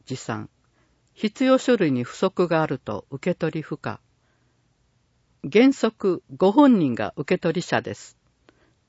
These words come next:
問い合わせ、市民課、市役所本館二番窓口。電話、市役所内線、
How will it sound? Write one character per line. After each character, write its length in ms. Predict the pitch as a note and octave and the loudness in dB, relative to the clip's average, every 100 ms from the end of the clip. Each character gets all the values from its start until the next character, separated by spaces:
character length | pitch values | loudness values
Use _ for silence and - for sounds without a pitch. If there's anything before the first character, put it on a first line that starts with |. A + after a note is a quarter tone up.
| - | -4
問 200 | F#3 A3 | 0 2
い 60 | G3+ | 0
合 80 | |
わ 140 | F3+ F3 | 0 -4
せ、 340 | - C#3+ - _ | -4 -4 -6 _
市 300 | - - D#3+ | -14 -4 -2
民 220 | F#3 E3+ | -2 -4
課、 300 | - C3 B2+ _ _ _ _ _ | -8 -12 -12 _ _ _ _ _
市 180 | - - | -10 0
役 240 | A#3 B3+ - | 0 0 -6
所 200 | C#3+ B2 | -4 -2
本 240 | D#3+ D#3+ | -4 -4
館 340 | - C#3 C3 - | -6 -8 -10 -4
二 160 | D#3+ | 0
番 280 | F3+ G3+ F#3+ | 2 2 2
窓 280 | E3+ D#3+ C#3+ | -2 -2 -4
口。 380 | A#2+ _ - - _ _ _ _ _ _ | -6 _ -20 -20 _ _ _ _ _ _
電 280 | E3+ G3+ F#3+ | -2 0 -2
話、 240 | E3 D#3 _ _ _ - | -4 -6 _ _ _ -16
市 180 | - | -2
役 240 | A3 C4 - | -2 -2 -8
所 200 | - A#2 | -8 -4
内 240 | C#3 D3 | -2 -4
線、 380 | - C3+ B2 | -6 -8 -8